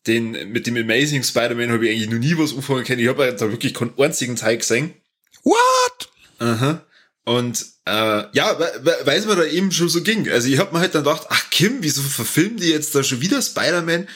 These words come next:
Speaker 1: Die, die Spider-Mans mit dem Tobey Maguire waren noch geil. Und ja, ich weiß schon, es ist eigentlich der Amazing Spider-Man. Also die,
Speaker 2: <laughs>
Speaker 1: die Teile mit dem, da weiß ich den Schauspieler jetzt nicht
Speaker 2: Andrew
Speaker 1: mehr.
Speaker 2: Garfield.
Speaker 1: Andrew Garfield, genau. Aber der, also Spider-Man No Way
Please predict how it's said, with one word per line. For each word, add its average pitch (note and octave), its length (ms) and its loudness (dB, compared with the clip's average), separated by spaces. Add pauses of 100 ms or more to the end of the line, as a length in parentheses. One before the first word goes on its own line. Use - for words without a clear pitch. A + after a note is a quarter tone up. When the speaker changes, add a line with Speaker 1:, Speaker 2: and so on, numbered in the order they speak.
(120)
Speaker 1:
Die, C3+ 280 0
die B2+ 100 -6
Spider-Mans C#3 600 0
mit C3 100 -2
dem B2 60 -6
Tobey C#3 220 0
Maguire C#3 420 0
waren B2+ 80 0
noch - 220 -4
geil. C#3+ 400 0 (240)
Und G2+ 160 -8
ja, D#3 240 2
ich B2 120 -4
weiß C3+ 180 2
schon, E3 140 0
es D3 140 -2
ist C#3 160 -4
eigentlich A2+ 300 0
der G#2 140 2
Amazing E3+ 380 0
Spider-Man. E3 720 0
Also A2 240 0
die, A2+ 460 -2
Speaker 2:
<laughs> - 0 -
Speaker 1:
die G2+ 140 -10
Teile A2+ 300 0
mit G#2+ 220 -4
dem, G#2 380 -2 (160)
da - 100 -16
weiß G#2 120 0
ich G#2 40 0
den G2+ 60 -2
Schauspieler G2 480 -4
jetzt C#2+ 160 -6
nicht C3+ 80 2
Speaker 2:
Andrew A#2+ 180 2
Speaker 1:
mehr. G#2 100 0
Speaker 2:
Garfield. A#2 400 -2 (180)
Speaker 1:
Andrew A#2+ 280 0
Garfield, G#2 460 -2
genau. F#2 280 -6 (440)
Aber A2+ 520 0 (400)
der, D#3+ 220 2 (260)
also A#2 220 2 (220)
Spider-Man E3+ 800 0
No C3+ 240 2
Way C#3 260 2